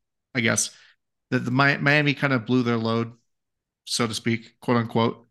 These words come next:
I don't know. I feel like they are turning into a pumpkin, to use a more family-friendly me-, metaphor. Um, and I think that,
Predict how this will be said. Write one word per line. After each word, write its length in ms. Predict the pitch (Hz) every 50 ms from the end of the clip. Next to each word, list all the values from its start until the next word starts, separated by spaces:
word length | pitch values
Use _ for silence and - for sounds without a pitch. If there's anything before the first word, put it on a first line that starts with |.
| _ _ _ _ _ _ _ _ _ _ _ _ _ _ _ _
I 100 | 127 135
don't 100 | 131 120
know. 200 | 113 113 110 113 - _ _ _ _ _ _ _ _
I 80 | 143 139
feel 180 | - 196 196
like 200 | 196 185 180 -
they 480 | - 170 156 156 156 151 139 135 135 - -
are 160 | 143 143 139
turning 400 | - - 147 143 139 135 131 131
into 240 | 131 120 - 127 120
a 40 | 113
pumpkin, 500 | - 127 120 113 113 - 131 - 135 - _ _ _ _ _ _ _ _ _ _ _ _ _ _ _ _ -
to 80 | - 127
use 120 | 127 113
a 40 | 117
more 140 | 123 120 117
family-friendly 600 | 117 135 131 123 120 113 - 131 131 123 117 113
me-, 120 | 110 - 98 - _
metaphor. 540 | - 135 127 117 113 113 - - - 101 120 - - - - - _ _ _ _ _ _ _ -
Um, 460 | 123 120 120 117 113 110 107 110 117 - _ _ _ _ _ _ _ _ _ _ _ _ _ _ _ _ _ _ _ _ _ _ _ _ _
and 460 | - 143 143 135 135 135 131 135 - - _
I 100 | - 139
think 280 | 135 - 170 165 160 -
that, 400 | 160 151 143 139 135 135 -